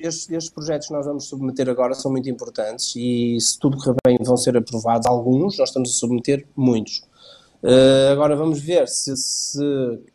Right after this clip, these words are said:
as pessoas que estão lá a aprovar, que se não vão olhar para os D Js diferente de quem olha, de como olham para outro músico qualquer,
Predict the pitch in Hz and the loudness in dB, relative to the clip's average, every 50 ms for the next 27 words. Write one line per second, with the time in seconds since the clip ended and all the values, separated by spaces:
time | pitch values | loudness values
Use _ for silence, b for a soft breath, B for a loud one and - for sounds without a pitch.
0 | _ _ - 135 127 - - - 147 143 135 143 - 147 139 135 139 135 131 123 | _ _ -10 -10 -10 -10 -4 0 2 2 2 0 0 2 4 6 6 6 4 2
1 | 127 - 131 123 120 131 135 139 151 160 170 165 - - - - 151 151 151 147 | 2 0 -4 -2 2 2 2 2 2 0 -2 -4 -4 -4 -2 0 0 0 2 0
2 | 139 147 151 156 156 156 147 151 160 165 143 117 - - - - 131 123 123 131 | 2 2 2 2 2 2 2 2 2 2 0 0 -4 -6 -2 0 0 2 2 0
3 | 131 127 127 143 147 151 165 165 180 180 - - - - _ _ _ _ _ _ | -4 -2 0 2 2 4 4 2 0 -2 -6 -8 -10 -12 _ _ _ _ _ _
4 | _ _ _ - 139 127 147 143 139 - 165 165 165 165 - 151 147 165 170 165 | _ _ _ -12 -4 -2 -2 -2 0 4 4 4 4 2 -2 -4 0 0 2 4
5 | 165 165 170 170 165 160 156 - - - 170 160 165 165 165 165 165 170 175 165 | 4 4 4 4 2 0 -6 -12 -4 -2 0 0 2 4 4 4 4 4 2 0
6 | 160 175 175 175 170 - 175 175 175 170 175 - _ - 180 170 175 170 - 180 | 0 0 0 0 0 0 -2 -2 0 -2 -4 -10 _ -2 0 0 0 0 -2 -4
7 | 185 - - - | -4 -4 -6 -8